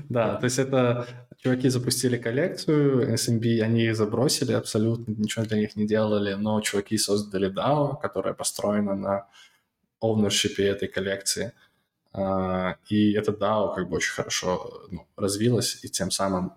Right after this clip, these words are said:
придало ценности первоначальной коллекции. Вот так у них получилось. Вот. Но они недавно вот выкупили, э, обратно к себе коллекцию, поэтому вот щас это будет одна вещь, наконец-то. А,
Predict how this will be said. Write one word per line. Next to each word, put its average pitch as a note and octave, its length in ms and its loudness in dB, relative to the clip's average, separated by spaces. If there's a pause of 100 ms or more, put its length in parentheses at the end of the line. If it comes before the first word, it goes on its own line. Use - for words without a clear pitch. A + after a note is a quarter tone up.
(260)
придало F#2+ 380 2
ценности G#2 640 -2
первоначальной E2+ 720 -2
коллекции. - 440 -6
Вот F#2+ 120 -2
так - 200 -10
у F2+ 40 -8
них F2 80 -8 (120)
получилось. B2 500 -2 (520)
Вот. G2 300 -2
Но G#2+ 80 2
они A2 180 4
недавно G#2 520 2
вот F2+ 240 0
выкупили, E2 680 -2
э, - 380 -6
обратно F2+ 420 -2
к - 60 -8
себе F#2+ 240 -4
коллекцию, G#2 520 -2
поэтому F2+ 280 -4
вот F2+ 80 -4
щас - 320 0
это - 160 -12
будет - 220 -6
одна - 360 -6 (260)
вещь, - 320 -4 (600)
наконец-то. - 540 -4 (560)
А, A#2+ 520 2